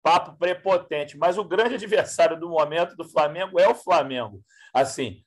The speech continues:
não que o, que o Tolima não mereça respeito. Porra, acabou de ganhar o Atlético Mineiro no Mineirão. Claro que tem,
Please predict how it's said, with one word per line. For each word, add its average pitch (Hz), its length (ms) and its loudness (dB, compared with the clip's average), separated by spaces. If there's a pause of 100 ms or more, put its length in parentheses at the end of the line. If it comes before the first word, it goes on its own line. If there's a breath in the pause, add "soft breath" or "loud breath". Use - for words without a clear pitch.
não 175 320 2
que 226 160 -8
o, 185 520 4 (200)
que 175 80 -4
o 180 60 -2
Tolima 185 440 0
não 196 120 -8
mereça 196 420 -2
respeito. 180 480 -4
Porra, 151 180 2
acabou 143 380 2
de 196 80 -8
ganhar 190 160 0
o 180 60 2
Atlético 175 440 -2
Mineiro 156 380 -2
no 151 80 -14
Mineirão. 147 720 2 (360)
Claro 185 380 4
que 180 140 -12
tem, 160 560 -6